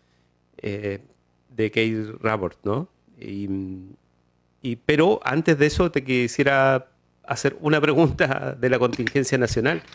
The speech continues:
Cuando tú ves esto de, de los paquetes económicos a la antigua, ¿no? El, el presidente hablando en La Moneda, qué sé yo, eh, diciendo, "Vamos a vehiculizar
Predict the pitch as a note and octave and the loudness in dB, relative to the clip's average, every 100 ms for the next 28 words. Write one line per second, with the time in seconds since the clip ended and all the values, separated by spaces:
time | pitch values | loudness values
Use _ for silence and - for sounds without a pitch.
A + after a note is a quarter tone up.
0 | - - _ - C3 C3 E3 F3 F3+ F#3+ | -20 -20 _ -2 0 0 2 2 2 0
1 | - G3 D#3+ D3+ C#3 B2+ A#2+ A#2+ - - | 2 4 4 4 4 2 0 -8 -12 0
2 | B2 A#2 - B2 - D#3 E3 D#3+ D3+ B2+ | 2 2 0 -6 0 0 2 0 2 2
3 | B2+ D3+ D#3 D3+ D#3+ C#3+ - A#2 G#2 F#2+ | 4 4 4 4 0 0 -8 -4 -2 -4
4 | - C#3+ F#2+ F#2 G#2 C3 C#3 G2 G#2 - | 0 2 2 0 0 0 0 -2 -10 -16
5 | - G2 - G#2+ A2+ G#2+ A2 G2+ A2 G#2+ | -8 -6 -2 0 0 0 -4 -2 -2 -4
6 | G2+ G#2 G2+ G2+ G2+ G2+ G2+ A#2 A2+ G#2+ | -6 -8 -10 -16 -10 -8 -4 0 0 0
7 | G2+ G#2+ G#2 A2 A2 - _ _ _ _ | -4 -10 -12 -8 -10 -10 _ _ _ _
8 | _ - A#2 A2 - A#2 A2+ A2 G#2+ A#2 | _ -12 -8 -6 -2 -2 -2 -2 0 0
9 | A2 G#2 A2+ G#2+ G#2+ G#2 - _ A2+ A2+ | 0 -2 -4 -4 -6 -12 -16 _ -6 -6
10 | A2 A2+ A2 - A#2+ | -4 -6 -4 -4 -4